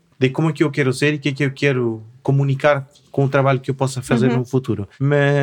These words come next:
Speaker 1: Mas acho, acho que é importante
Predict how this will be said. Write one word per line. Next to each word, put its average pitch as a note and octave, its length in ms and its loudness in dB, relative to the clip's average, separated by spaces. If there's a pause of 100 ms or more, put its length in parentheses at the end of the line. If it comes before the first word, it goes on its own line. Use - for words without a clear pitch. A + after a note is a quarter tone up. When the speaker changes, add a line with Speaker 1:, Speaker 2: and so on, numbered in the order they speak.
(140)
Speaker 1:
Mas C3+ 840 -2 (200)
acho, - 560 -2
acho C#3 200 2
que - 80 -4
é D#3 40 2
importante C#3+ 720 -2